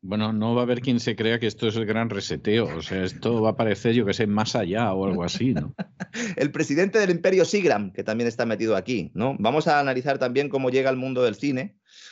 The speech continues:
Speaker 2: de la mano de Universal Studios, ¿verdad? Cómo cortejó a Rockefeller, cómo logró también hacerse con la confianza de George Soros,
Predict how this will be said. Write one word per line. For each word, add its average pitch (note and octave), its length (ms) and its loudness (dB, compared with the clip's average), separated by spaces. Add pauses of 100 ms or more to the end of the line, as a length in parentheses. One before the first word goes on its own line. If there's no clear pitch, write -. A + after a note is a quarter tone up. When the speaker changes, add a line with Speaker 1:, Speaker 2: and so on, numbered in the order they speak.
(120)
Speaker 2:
de G2+ 100 -2
la G2+ 100 2
mano A#2+ 240 0
de A#2+ 120 6
Universal B2 640 0 (520)
Studios, G#2 840 2
¿verdad? F2+ 460 -4 (580)
Cómo F#3 240 4
cortejó G3+ 440 4
a G#3 40 6
Rockefeller, G3+ 760 2 (920)
cómo F3+ 280 2
logró F3+ 320 2
también F3 600 -2
hacerse D#3 420 -6
con D#3+ 140 0
la D3+ 100 -2
confianza D3+ 520 -4
de C3 240 0
George D#3 360 0
Soros, - 760 0